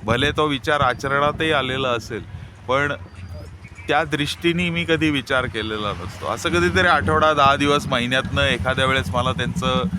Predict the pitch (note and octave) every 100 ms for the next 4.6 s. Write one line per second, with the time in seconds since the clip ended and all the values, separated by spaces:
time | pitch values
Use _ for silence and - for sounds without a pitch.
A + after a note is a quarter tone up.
0 | - - A#2+ B2 C#3+ D3+ - C3+ - D3+
1 | D#3 D3+ B2+ G2+ F#2 F2+ F2+ - - -
2 | - - - - - - - - - F3+
3 | F3 E3 B2 F#2+ F2+ - - - - -
4 | - A#2+ C#3 D3+ D#3+ E3+